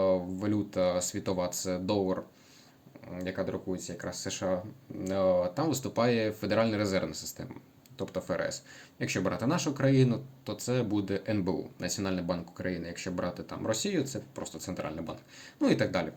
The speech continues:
Тобто у кожної країни є центральний банк, який може друкувати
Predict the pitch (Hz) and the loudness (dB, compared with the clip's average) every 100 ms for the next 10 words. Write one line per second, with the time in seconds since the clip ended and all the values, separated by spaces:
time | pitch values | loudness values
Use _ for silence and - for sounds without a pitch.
0 | - 113 107 117 143 143 131 131 190 220 | -2 0 2 2 4 4 6 2 0 0
1 | 185 120 135 131 107 104 107 127 190 202 | 2 4 4 2 0 0 0 2 2 0
2 | 123 107 165 170 117 139 120 98 - 104 | -2 -4 -2 0 2 2 0 -2 -2 0
3 | 127 | 0